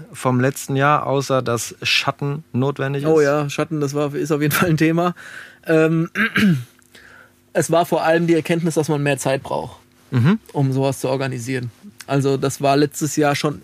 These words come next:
Speaker 2: in der, in der, äh, Vorbereitungsphase eigentlich klar, dass es zu wenig Zeit ist so, aber wenn man halt mal angefangen hat, kommt man da ja auch nicht mehr raus so, ne? Das heißt, man musste dann Kompromisse eingehen. Ähm, das wollten wir auf jeden Fall verhindern, deswegen haben wir auch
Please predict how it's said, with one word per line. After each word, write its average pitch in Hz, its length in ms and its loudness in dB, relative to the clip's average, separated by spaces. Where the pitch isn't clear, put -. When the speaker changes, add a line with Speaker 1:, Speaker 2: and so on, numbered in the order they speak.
Speaker 2:
in 165 180 4
der, 156 160 4
in 160 200 2
der, 147 500 2
äh, 139 40 0
Vorbereitungsphase 147 920 0
eigentlich 165 320 2
klar, 147 280 2
dass 151 180 -2
es - 320 -8
zu - 220 0
wenig 156 200 2
Zeit 160 300 2
ist 170 140 -2
so, 170 200 2
aber 139 180 2
wenn 139 100 0
man 143 140 0
halt 143 160 0
mal 131 80 -2
angefangen 147 380 -2
hat, 143 100 -6
kommt - 180 -6
man 139 100 -4
da 131 80 -2
ja 131 80 -2
auch 135 60 -2
nicht 135 100 -2
mehr 135 120 -2
raus 143 280 0
so, 175 140 0
ne? 170 160 2
Das 135 140 -6
heißt, 135 180 0
man 143 100 -2
musste 143 200 0
dann 139 120 -2
Kompromisse 147 460 -2
eingehen. 165 400 2
Ähm, 156 500 4
das 165 300 2
wollten 170 280 2
wir 165 160 4
auf 143 180 0
jeden 156 280 2
Fall 147 340 0
verhindern, 175 460 0
deswegen 143 340 -2
haben 143 140 0
wir 147 160 0
auch 135 340 0